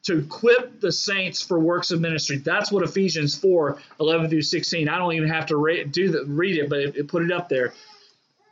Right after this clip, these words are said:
It's for the building up of the body of Christ. The pastors' and elders' responsibility is to equip, to proclaim it, teach it, do it,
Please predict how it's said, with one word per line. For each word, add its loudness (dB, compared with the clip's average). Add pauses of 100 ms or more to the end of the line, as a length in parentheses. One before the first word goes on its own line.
(220)
It's -6
for 0
the 2
building 2
up 0
of -2
the 0
body 0
of -2
Christ. -2 (240)
The 0 (480)
pastors' 0
and -6
elders' 2
responsibility -2
is -4
to 0
equip, 0 (1400)
to -2
proclaim 0
it, -4
teach -2
it, -4
do 2
it, 0